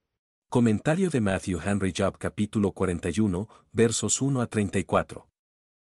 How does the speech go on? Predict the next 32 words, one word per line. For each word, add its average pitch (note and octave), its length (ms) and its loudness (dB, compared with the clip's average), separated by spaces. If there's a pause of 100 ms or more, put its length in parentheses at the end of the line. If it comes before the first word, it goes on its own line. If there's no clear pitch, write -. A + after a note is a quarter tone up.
(260)
La G#2+ 160 2
descripción G#2+ 600 -2
del D3+ 140 -2
Leviatán F#2 600 -4 (260)
es C3+ 220 0
aún C#3 220 -2
más C#3+ 220 -4
para B2+ 220 -2
convencer G#2 560 -2
a F2+ 40 -2
Job - 280 -4
de F#2+ 100 -2
su - 160 -4
propia A#2+ 380 -2
debilidad F#2 520 -4
y F#2 60 -4
de F#2 140 -4
la F2 100 -4
omnipotencia E2+ 720 -4
de F#2+ 120 -4
Dios. - 440 -8 (880)
Ya F3 200 2
sea D#3+ 260 0
que A2 240 0
este G2+ 220 -2
Leviatán F#2 500 -2
sea A2 280 0
una G#2+ 200 2
ballena G#2 480 0
o F2 140 -4
un F#2+ 140 -2
cocodrilo, F#2+ 680 -2